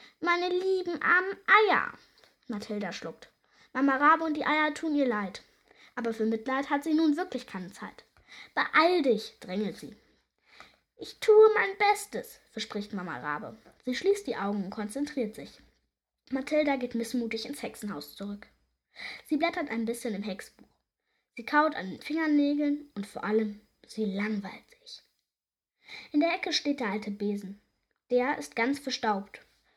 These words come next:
Früher ist Mathilda oft mit ihm geflogen. Über den Wald, um die Berge und manchmal sogar bis in die Wolken. Aber dafür hat sie schon lange keine Zeit mehr gehabt. Vielleicht langweilt sich der alte Besen auch.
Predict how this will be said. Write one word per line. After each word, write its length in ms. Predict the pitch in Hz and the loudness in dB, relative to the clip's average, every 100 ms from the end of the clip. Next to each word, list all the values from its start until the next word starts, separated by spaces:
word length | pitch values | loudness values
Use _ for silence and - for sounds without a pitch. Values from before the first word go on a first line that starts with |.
| _ _ | _ _
Früher 280 | - 381 415 | 0 6 6
ist 100 | 392 | 6
Mathilda 480 | 302 285 285 269 269 | -2 0 0 0 -2
oft 160 | 330 285 | -2 -4
mit 140 | 226 | -4
ihm 160 | 196 190 | -6 -8
geflogen. 500 | 202 202 190 190 - _ _ _ _ - - | -8 -8 -8 -12 -18 _ _ _ _ -20 -10
Über 180 | 226 226 | -4 -2
den 200 | 240 240 | 0 2
Wald, 480 | 247 269 269 - - | 4 4 0 -6 -6
um 100 | 294 | 0
die 100 | 294 | 2
Berge 400 | 294 349 370 359 | 2 2 2 2
und 200 | 339 294 | -4 0
manchmal 400 | 262 247 - 233 | 0 0 -2 -4
sogar 200 | 226 202 | -4 -4
bis 200 | 240 320 | -4 -4
in 140 | - 277 | 0 0
die 140 | 247 | 2
Wolken. 480 | 202 190 175 - - _ _ _ _ _ - - | 0 -2 -6 -14 -20 _ _ _ _ _ -20 -6
Aber 180 | 220 208 | -4 0
dafür 480 | 202 214 220 285 | 2 2 0 -2
hat 140 | 294 294 | 0 -2
sie 100 | 320 | -4
schon 160 | 330 | -2
lange 280 | 277 240 240 | 0 2 0
keine 260 | 226 208 214 | -4 -6 -6
Zeit 380 | - 220 214 - | -4 -4 -4 -6
mehr 120 | 208 | -6
gehabt. 420 | 214 214 208 - _ _ _ _ _ _ _ - | -4 -6 -10 -18 _ _ _ _ _ _ _ 2
Vielleicht 400 | 220 208 226 269 | 4 4 0 -2
langweilt 460 | 254 294 285 262 | 2 2 2 -2
sich 140 | 262 254 | -4 -4
der 120 | 208 | -2
alte 200 | 240 254 | 0 -2
Besen 320 | 247 262 254 | -2 -2 0
auch. 340 | 254 320 233 | 0 -2 -4